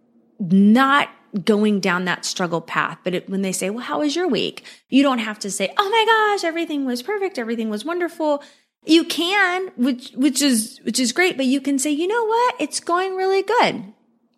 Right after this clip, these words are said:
I've had some big shifts in the week, and I've been really conscientious about some different things show up,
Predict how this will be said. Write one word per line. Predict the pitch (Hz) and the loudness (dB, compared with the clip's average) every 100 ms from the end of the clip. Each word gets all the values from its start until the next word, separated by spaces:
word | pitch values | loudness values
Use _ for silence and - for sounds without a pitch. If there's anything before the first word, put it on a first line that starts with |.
| _ - | _ -2
I've | 240 | -2
had | 247 262 262 262 233 | 0 2 4 2 0
some | - 240 233 | 0 2 2
big | 262 - | 0 -4
shifts | - 226 262 - 320 | -2 -2 -4 -4 -2
in | 320 | -2
the | 320 | 0
week, | 320 415 453 - 214 | 2 2 0 -8 -2
and | 233 233 | 0 2
I've | 233 | 2
been | 226 240 233 | 2 2 4
really | 240 240 | 2 2
conscientious | 240 226 220 214 220 269 - | 2 0 0 0 -2 -2 0
about | 202 202 - | 2 0 0
some | 208 | -2
different | 202 202 - - | -2 -4 -4 0
things | 214 226 | 2 2
show | 208 | 0
up, | 180 - | -2 -4